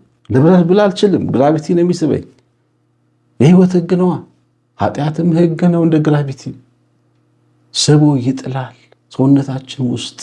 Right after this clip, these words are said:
ልባችን ውስጥ ፈቃዳችንን ማሸነፍ ይችላል።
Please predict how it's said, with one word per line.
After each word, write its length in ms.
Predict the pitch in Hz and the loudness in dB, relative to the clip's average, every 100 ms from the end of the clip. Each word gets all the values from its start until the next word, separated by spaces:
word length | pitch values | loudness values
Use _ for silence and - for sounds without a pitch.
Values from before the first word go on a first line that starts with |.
| - _ _ _ _ _ _ _ _ _ - | -20 _ _ _ _ _ _ _ _ _ 0
ልባችን 840 | 131 117 - 127 127 - - 127 | 2 2 -2 -4 -4 -8 -6 -4
ውስጥ 320 | 123 120 - - - _ | -4 -6 -12 -18 -20 _
ፈቃዳችንን 640 | - - 127 123 - 123 | -8 -4 -4 -4 -6 -4
ማሸነፍ 500 | 117 113 - 123 - - | -2 -4 -4 -2 -2 -2
ይችላል። 420 | - 98 101 | -6 -10 -10